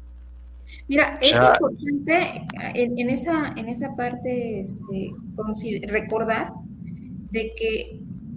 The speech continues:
Speaker 1: hemos también de años anteriores truqueado con el resultado de la prueba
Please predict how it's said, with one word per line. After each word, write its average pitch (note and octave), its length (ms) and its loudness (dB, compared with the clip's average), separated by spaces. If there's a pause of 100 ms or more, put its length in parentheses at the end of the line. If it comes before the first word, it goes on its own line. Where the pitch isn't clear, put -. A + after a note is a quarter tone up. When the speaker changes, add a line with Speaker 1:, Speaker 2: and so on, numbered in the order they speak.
(480)
Speaker 1:
hemos D4 380 4
también B3+ 800 -2
de G#3 240 0
años C#4 420 0
anteriores A3 800 -4 (560)
truqueado A3+ 680 -4
con G3 160 -4
el F#3 140 -6
resultado G3 760 -6
de G3 80 -6
la F#3+ 140 -8
prueba F3+ 340 -10